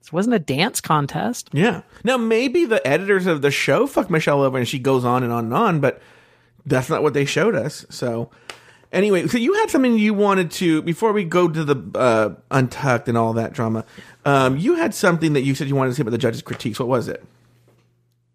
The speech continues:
Speaker 1: Oh, so when they came to Baga and they were basically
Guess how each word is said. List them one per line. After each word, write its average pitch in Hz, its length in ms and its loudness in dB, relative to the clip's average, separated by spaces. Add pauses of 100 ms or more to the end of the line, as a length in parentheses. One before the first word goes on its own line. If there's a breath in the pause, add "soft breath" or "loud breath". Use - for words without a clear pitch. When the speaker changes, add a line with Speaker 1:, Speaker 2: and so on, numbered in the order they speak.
(360)
Speaker 1:
Oh, 294 160 2
so 392 240 2
when 359 200 2
they 381 100 2
came 427 260 0
to 269 80 0
Baga 151 640 0
and 147 220 -2
they 147 120 2
were 147 160 2
basically 135 1080 -2